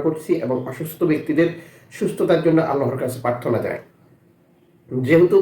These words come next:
বাহরাইনে এই ঘটনাটি ঘটেছে, মধ্যপ্রাচ্যের দেশগুলোর সিস্টেম হচ্ছে, কোনো একটি দেশে একটি ঘটনা ঘটলে বাকি দেশগুলো সেই ব্যাপারগুলো নিয়ে কাজ করে। বাহরাইনের এই ঘটনা বর্তমান সময়ে, যেহেতু এমনিতেই তারা অভিযান শুরু করেছে অবৈধ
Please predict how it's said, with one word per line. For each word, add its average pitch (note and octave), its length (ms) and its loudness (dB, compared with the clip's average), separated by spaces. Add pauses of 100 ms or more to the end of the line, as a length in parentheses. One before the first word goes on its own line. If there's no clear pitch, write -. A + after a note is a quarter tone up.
বাহরাইনে E3+ 380 4 (100)
এই D3 120 -2
ঘটনাটি C#3+ 460 0
ঘটেছে, C3+ 300 -2 (1080)
মধ্যপ্রাচ্যের F3+ 540 2
দেশগুলোর F3+ 440 4
সিস্টেম E3+ 320 -2
হচ্ছে, F3 280 0
কোনো C#3+ 180 0
একটি E3 220 0
দেশে E3 240 0
একটি D#3 120 -4 (100)
ঘটনা C#3 300 0
ঘটলে E3 260 2 (200)
বাকি C3 260 -2
দেশগুলো D#3 300 2 (140)
সেই D#3+ 220 4
ব্যাপারগুলো C3+ 480 0
নিয়ে C3+ 120 -2 (100)
কাজ A#2+ 160 -4 (120)
করে। A#2 160 -4 (1040)
বাহরাইনের F3 520 4
এই D3+ 120 0
ঘটনা F3 320 4 (640)
বর্তমান D#3 380 0 (140)
সময়ে, E3+ 280 4 (400)
যেহেতু E3+ 280 4 (200)
এমনিতেই F3+ 400 6
তারা E3 220 4
অভিযান D#3 320 4
শুরু D3+ 200 0
করেছে D#3+ 320 0 (200)
অবৈধ D3+ 200 2